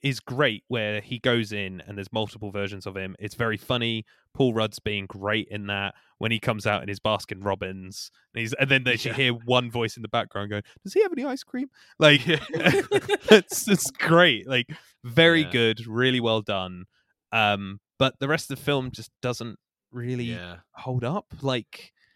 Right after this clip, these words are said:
Speaker 1: I mean, Toby, you're a big Star Wars fan.
Speaker 2: Agreed.
Speaker 1: And something I've heard from people is that this is trying to be a Star Wars film with no heart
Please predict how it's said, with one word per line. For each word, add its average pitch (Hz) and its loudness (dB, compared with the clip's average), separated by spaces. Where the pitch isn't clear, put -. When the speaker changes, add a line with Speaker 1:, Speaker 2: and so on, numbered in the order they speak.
Speaker 1:
I 147 2
mean, 165 4
Toby, 180 4
you're 175 4
a 170 2
big 160 -2
Star 120 0
Wars 98 -8
fan. 92 -12
Speaker 2:
Agreed. 90 -16
Speaker 1:
And 127 2
something 170 -2
I've 131 -2
heard 127 -2
from 113 -8
people 113 -4
is 104 -4
that 104 -4
this 127 -2
is 117 -6
trying 156 -2
to 127 -10
be 110 -4
a - -14
Star 113 -2
Wars 101 -6
film 98 -6
with 95 -10
no 107 -2
heart 92 -8